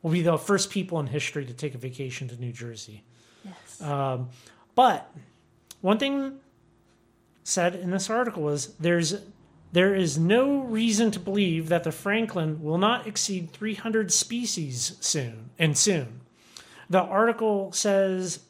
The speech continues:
Speaker 1: <clears throat> excuse me, also, the article says that the Franklin ore body has eight or two hundred and eighty-four known species. Well,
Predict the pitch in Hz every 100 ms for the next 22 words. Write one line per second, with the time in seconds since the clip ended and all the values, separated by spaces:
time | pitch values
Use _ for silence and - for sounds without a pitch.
0 | 156 151 - _ _ _ _ _ _ -
1 | - 156 123 101 - _ - - - -
2 | - 214 240 220 190 180 269 285 254 226
3 | 190 185 185 208 170 165 160 156 - 156
4 | 147 139 - 226 220 202 165 160 185 214
5 | 226 254 277 - - 208 190 - - 233
6 | - - - - 160 - 294 311 294 233
7 | 196 185 214 233 208 202 196 170 156 156
8 | 151 151 - 220 208 233 214 202 - -
9 | - - - - 175 220 143 117 135